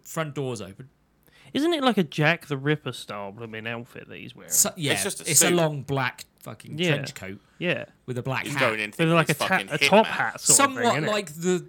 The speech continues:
Speaker 1: serial killer from Future Diary.
Speaker 2: Yeah, I know the one you're on about, yeah.
Speaker 1: Yeah. He walks through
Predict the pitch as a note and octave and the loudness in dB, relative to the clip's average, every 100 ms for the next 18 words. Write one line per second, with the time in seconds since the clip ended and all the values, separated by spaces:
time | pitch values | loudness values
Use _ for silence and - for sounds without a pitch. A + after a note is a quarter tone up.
0 | - - - G#3+ G3+ F3+ - F3+ D#3+ D#3+ | 0 0 2 2 0 -2 -4 -4 -2 -4
1 | C#3 - D3+ - D3 - A#2 G#2 G2+ G#2 | -6 -10 -10 -8 -10 -10 -10 -10 -10 -12
2 | G#2 - G#3+ G#3+ A3 G#3 G3+ G3+ F#3+ E3+ | -14 -2 4 6 6 4 4 4 4 4
3 | D3 C#3+ D#3 _ E3+ E3 - F3+ E3 _ | 2 2 0 _ -8 -8 -8 -8 -8 _
4 | _ _ _ F3 F#3+ G#3 - F#3 | _ _ _ -6 -2 2 2 0